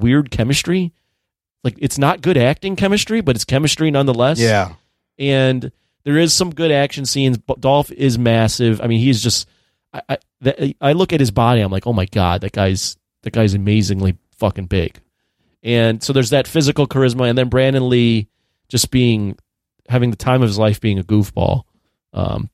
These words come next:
Speaker 1: it all, it all coalesces into a movie, and there's hot chicks. It all coalesces into a movie that I would potentially like.
Speaker 2: No,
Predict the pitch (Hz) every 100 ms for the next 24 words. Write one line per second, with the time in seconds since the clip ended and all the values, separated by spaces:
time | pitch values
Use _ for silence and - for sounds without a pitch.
0 | _ _ 113 123 131 120 - 127 147 151
1 | - 143 127 127 123 127 113 117 110 117
2 | 113 117 120 160 165 156 156 - 127 -
3 | - - _ _ 135 139 143 143 139 139
4 | 131 123 123 113 113 107 98 92 92 -
5 | - 104 - - - - - _ _ _
6 | _ _ _ _ _ _ _ _ _ -
7 | 202